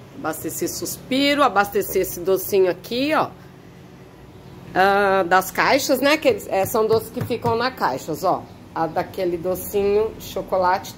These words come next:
tá, a caixa tá ali. Então, acabei de abastecer, tá chegando um cliente aqui, eu vou atender, só um minutinho. Voltando aqui, pessoal, então eu tava abastecendo essas coisinhas, né?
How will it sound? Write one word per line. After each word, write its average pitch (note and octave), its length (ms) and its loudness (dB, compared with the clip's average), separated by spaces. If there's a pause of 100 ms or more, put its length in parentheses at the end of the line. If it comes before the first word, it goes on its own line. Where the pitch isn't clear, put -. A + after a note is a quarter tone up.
tá, G#3 280 0
a G3 120 -6
caixa G3 500 -4
tá G#3+ 140 0
ali. G#3+ 200 -4
Então, D3 280 -2
acabei G#3+ 400 2
de A#3+ 80 0
abastecer, F3 960 0 (580)
tá D3+ 80 -6
chegando D#3+ 440 0
um D#3+ 40 0
cliente D#3 540 -2
aqui, G3+ 320 -2
eu G#3 100 4
vou E3 100 -2
atender, D#3+ 760 0
só F3+ 220 0
um - 20 4
minutinho. A3+ 460 0 (720)
Voltando A#3 800 4
aqui, C#4+ 300 2
pessoal, G#3 400 0
então A3+ 200 4
eu D4+ 120 8
tava D4+ 220 4
abastecendo B3+ 720 2
essas A#3 260 -2
coisinhas, A#3+ 840 0
né? C#4+ 300 2